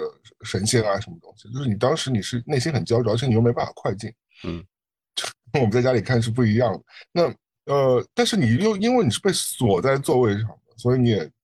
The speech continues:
Speaker 1: 就，反正你也什么都干不了，那你就跟着他那个情绪波动去猜猜想想，然后可能这样，这样的话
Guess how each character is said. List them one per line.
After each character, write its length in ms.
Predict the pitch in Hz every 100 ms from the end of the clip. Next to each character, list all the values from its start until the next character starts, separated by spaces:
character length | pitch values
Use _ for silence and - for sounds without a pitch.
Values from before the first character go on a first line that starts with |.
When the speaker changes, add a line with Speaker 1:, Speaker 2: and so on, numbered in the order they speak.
| _
Speaker 1:
就， 220 | - 107 85 76
反 120 | 82
正 140 | 110 110
你 60 |
也 60 | 95
什 80 | 82
么 80 | 78
都 80 | 87
干 160 | 92
不 60 | -
了， 180 | _ -
那 140 | 110
你 80 | 107
就 140 | 87 98
跟 160 | 117
着 80 | 110
他 120 | 104
那 100 | 101
个 80 | 90
情 180 | - 87
绪 160 | - 95
波 180 | 92
动 140 | 92 87
去 140 | -
猜 160 | - 95
猜 340 | - 92 90
想 220 | 90 - 90
想， 160 | -
然 320 | 65 - _ _
后 240 | - - - _ _ _
可 100 | -
能 180 | 107 127
这 120 | -
样， 240 | 202 107 110 -
这 100 | 247
样 80 |
的 80 | 117
话 240 | 113 139